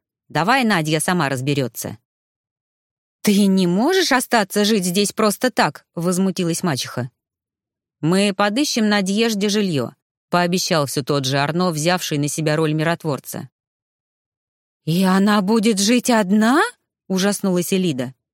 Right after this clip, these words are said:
А я подумала, когда уже начнется это волшебное время? Так мне сейчас не хватало моей милой квартирки. «Многие женщины живут одни», напомнил Арно.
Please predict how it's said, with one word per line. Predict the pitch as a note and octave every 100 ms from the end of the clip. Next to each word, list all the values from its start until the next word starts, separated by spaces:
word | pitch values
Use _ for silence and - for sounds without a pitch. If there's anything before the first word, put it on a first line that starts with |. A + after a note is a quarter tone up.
| _ _ _ _ _ -
А | G3+
я | G3+
подумала, | G3 F#3 F3+ D3+ D3
когда | F3 F3+ A#3 E4+
уже | D4+ B3+
начнется | A#3 - A#3+ A#3+ -
это | G#3 G3
волшебное | F#3 F3+ G#3 F#3 F#3 F#3
время? | D#3+ D#3 A#2+ A#2+ - _ _ _ _ -
Так | G#3 G3
мне | E3+ F3
сейчас | F3 - F3+ E3+
не | D#3
хватало | C#3+ D3 D3 G3+ G#3 E3+
моей | D#3+ E3 D#3+
милой | F3 C4 A#3
квартирки. | A3 F3+ E3+ - E3 D#3 - C3 C#3 _ _ _ _ _ _ _ _ _ _ _ -
«Многие | C3+ C3 E3 F3+ G3+ G3+
женщины | F#3 F#3+ F#3 F3+ F3+
живут | E3 F3 F3 E3+
одни», | E3+ E3 E3+ E3 _ -
напомнил | D#3+ D#3 D#3+ D#3+ D3+
Арно. | D3+ D3+ D3+ D3